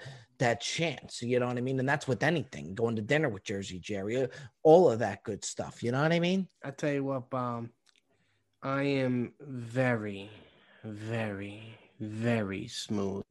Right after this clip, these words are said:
Speaker 2: in a strip
Speaker 1: <laughs>
Speaker 2: club.
Speaker 1: Whoa, Jerry, Jerry, <laughs> you're creeping me out here, Jerry. <laughs> Diesel, take, take it easy over there, would you? I kinda wish your Wi-Fi went down again.
Speaker 2: I said, "I am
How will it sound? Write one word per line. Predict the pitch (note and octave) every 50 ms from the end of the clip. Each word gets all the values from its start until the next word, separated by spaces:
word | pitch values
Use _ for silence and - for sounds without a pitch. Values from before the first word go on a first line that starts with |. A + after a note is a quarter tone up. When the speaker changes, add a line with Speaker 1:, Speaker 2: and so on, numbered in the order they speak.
| - - - -
Speaker 2:
in | A2+ A#2 G#2+
a | G#2+ -
strip | - C#3 C#3+ E3+ D#3
Speaker 1:
<laughs> | A#2+
Speaker 2:
club. | D3+ D#3+ C#3+ B2 G#3 G3+
Speaker 1:
Whoa, | F#3+ E3+ C3 A#2
Jerry, | G#2+ - - G3 F3+ D#3 C3+ C#3+ - C3+ - - - - - - - - D3
Jerry, | - - - - G3 F#3 - - - - - F3+ - - -
<laughs> | G#3 G3 G3 - - - - - - - - - G#3 G3 F#3+ - - G#3+ - - - - - E3+ E3+ - - -
you're | E3 D3+
creeping | - - - F3+ G3+ G#3 D3+ F3 E3+ E3+
me | D#3+ D#3 D#3 E3
out | F#3 G3 F#3 D3+
here, | D3+ D3 C3+ C3
Jerry. | B2 G2+ B2 B2 A#2+ A2+ A#2 C3
<laughs> | D3+ E3
Diesel, | D3 D3 - - E3 F#3+
take, | - - - A3+ G#3+ D3+ - - F#3+ F#3 - - -
take | E3+ F#3 G3+ G3
it | G#3+ G#3+
easy | A3+ A#3+ A#3 F#3 C#3+ A#2 A#2
over | A#2+ A2 F#2+ G#2
there, | G#2 A2 A2 G#2+ G#2
would | G#2+ C3 E3 F3+ A3
you? | G3+
I | D3+
kinda | - D3+ F#3 F#3+ F3 E3
wish | F3 F#3 - -
your | D#3 D3+
Wi-Fi | D#3 D#3+ G3 A3+ G#3 - - D3 A#2+ A#2
went | A2 A2+ A2+ G#2+ -
down | - A2 G#2 G2+ G2+
again. | F#2+ F#2 G2 F2+ D2+ A#2+ - - - _ _ - -
Speaker 2:
I | C#3+ C3+ B2+
said, | B2 - - C3 B2 A#2+ A#2
"I | A#2+ A#2 A#2 A#2 A#2+
am | A#2+ A#2+ A#2 A#2 A2+ A2+